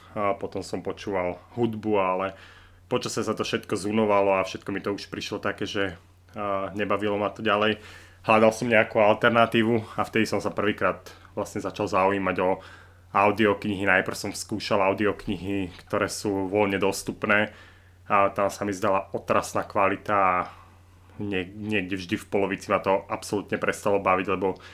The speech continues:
nedokázal som to počúvať ďalej. Potom som sa náhodou cez, e, e,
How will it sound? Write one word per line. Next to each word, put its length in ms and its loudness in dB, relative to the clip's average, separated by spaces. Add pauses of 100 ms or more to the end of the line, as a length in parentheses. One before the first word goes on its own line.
(180)
nedokázal 480 0
som 160 -2
to 80 -4
počúvať 480 -2
ďalej. 260 4 (720)
Potom 240 2
som 160 0
sa 80 0
náhodou 560 6
cez, 400 -4
e, 60 4
e, 20 6